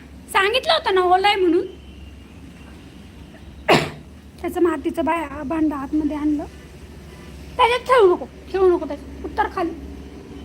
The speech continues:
बघा, फर्स्ट माझा मोगरा फुललाय मस्तपैकी. पहिलाच मोगरा आहे माझा या वर्षीचा. आणि कळ्या आल्या ते भरपूर आहे बघा. इथे पण भरपूर कळ्या आलेल्या आहेत.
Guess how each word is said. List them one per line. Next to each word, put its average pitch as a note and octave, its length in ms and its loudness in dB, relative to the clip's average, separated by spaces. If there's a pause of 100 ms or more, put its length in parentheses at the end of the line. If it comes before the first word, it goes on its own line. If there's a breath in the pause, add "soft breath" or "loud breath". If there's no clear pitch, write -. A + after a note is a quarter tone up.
(1400)
बघा, D4 180 -4
फर्स्ट D#4+ 560 -2
माझा D#4 220 0
मोगरा D4 380 4
फुललाय C#4+ 400 -2
मस्तपैकी. C#4+ 720 -2 (1040)
पहिलाच D#4+ 340 0
मोगरा D4+ 260 2
आहे C#4+ 100 0
माझा C4+ 240 -4
या C4+ 160 -4
वर्षीचा. C4+ 440 -8 (4000)
आणि C#4 100 -4
कळ्या D4 320 0
आल्या C#4 200 -4
ते C#4+ 120 -6
भरपूर B3+ 380 -8
आहे A#3+ 100 -6
बघा. - 1080 -14
इथे C4 160 -8
पण C4 200 -2
भरपूर C4+ 440 -2
कळ्या A3 320 -8
आलेल्या - 300 -8
आहेत. B3+ 80 -8